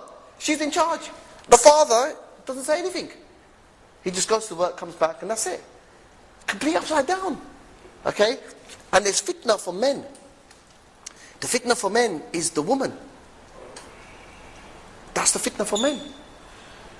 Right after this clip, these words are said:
For women is a fitna for men. And you know what else? Money. Mal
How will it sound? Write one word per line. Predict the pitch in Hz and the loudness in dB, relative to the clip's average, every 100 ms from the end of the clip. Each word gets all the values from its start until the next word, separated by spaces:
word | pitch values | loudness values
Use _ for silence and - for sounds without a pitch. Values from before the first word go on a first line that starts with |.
| - - | -20 -6
For | - 170 | -2 0
women | 175 269 269 240 | 2 2 2 -2
is | 202 185 | -2 0
a | |
fitna | - - 214 | 0 -2 -4
for | 226 | 2
men. | 247 254 | 2 2
And | 165 185 | -4 0
you | 202 | 2
know | 233 | 2
what | 269 | 2
else? | 277 330 - - - - - - - 117 | 0 -6 -8 -14 -18 -20 -20 -20 -18 -8
Money. | 117 143 120 98 - - - - - - - - - - - 110 | -2 -2 -2 -16 -20 -20 -20 -20 -20 -20 -20 -20 -20 -20 -16 -4
Mal | 117 135 135 107 | 2 2 2 -4